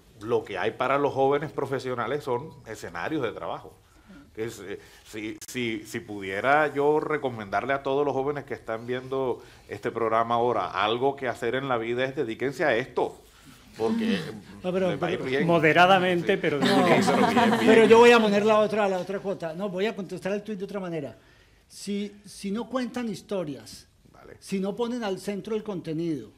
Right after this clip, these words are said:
Speaker 2: si se dejan confundir por los vendedores de tecnología, no tienen ningún futuro.
Speaker 3: Sí.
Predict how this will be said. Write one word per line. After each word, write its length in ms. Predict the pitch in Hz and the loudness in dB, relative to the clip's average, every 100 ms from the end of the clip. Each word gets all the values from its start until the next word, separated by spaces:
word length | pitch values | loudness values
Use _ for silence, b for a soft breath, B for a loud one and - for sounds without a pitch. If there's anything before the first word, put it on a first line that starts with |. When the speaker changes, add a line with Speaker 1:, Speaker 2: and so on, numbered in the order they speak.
| _ | _
Speaker 2:
si 240 | - 196 | -10 -8
se 100 | 165 | -4
dejan 280 | 196 180 240 | -2 -2 -4
confundir 840 | - 196 - 170 156 151 202 202 202 | -4 -6 -4 -6 -4 -2 0 0 -4
por 160 | 170 | -4
los 160 | 165 143 | -4 -2
vendedores 400 | 160 151 160 208 | -2 0 0 0
de 80 | 202 | -2
tecnología, 580 | 185 170 160 156 240 | -2 -2 -2 0 -2
no 200 | 226 180 | -2 -4
tienen 220 | 170 190 175 | -2 -2 -2
ningún 220 | 135 131 | -2 -6
futuro. 300 | 160 113 - - - - - B B B B B B B - | -8 -14 -20 -20 -20 -20 -20 B B B B B B B -20
Speaker 3:
Sí. 220 | - - | -16 -16